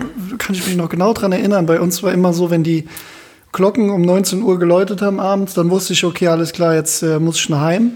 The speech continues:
Also war immer so um sieben Uhr abends. Und ey, wir haben damals, da muss man sich heute mal vorstellen, ich weiß nicht, ob man das noch macht, wir haben zu zweit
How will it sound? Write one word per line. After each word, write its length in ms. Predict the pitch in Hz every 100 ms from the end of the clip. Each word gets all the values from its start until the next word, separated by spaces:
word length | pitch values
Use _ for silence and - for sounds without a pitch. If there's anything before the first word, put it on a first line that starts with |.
| -
Also 260 | 156 156
war 140 | 156 160
immer 180 | 165
so 160 | 156 156
um 220 | 147 156
sieben 260 | 156 175 170
Uhr 240 | 175 196
abends. 400 | 202 202 196 190 - - - - - - _ - -
Und 400 | 226 185 180 - - -
ey, 240 | 202 196
wir 160 | 185 170
haben 100 | 175
damals, 300 | 190 214 165
da 80 |
muss 240 | 165 190 -
man 140 | 170
sich 260 | 160 151 -
heute 280 | 165 190 208
mal 140 | 165 156
vorstellen, 480 | - 214 - 160
ich 100 | 151
weiß 160 | 151 175
nicht, 120 | 175
ob 80 | 165
man 80 | 156
das 80 | 156
noch 100 | 160
macht, 360 | 165 190 -
wir 100 | 170
haben 140 | 170 202
zu 200 | - 170
zweit 840 | - - 156 196 214 175 202 -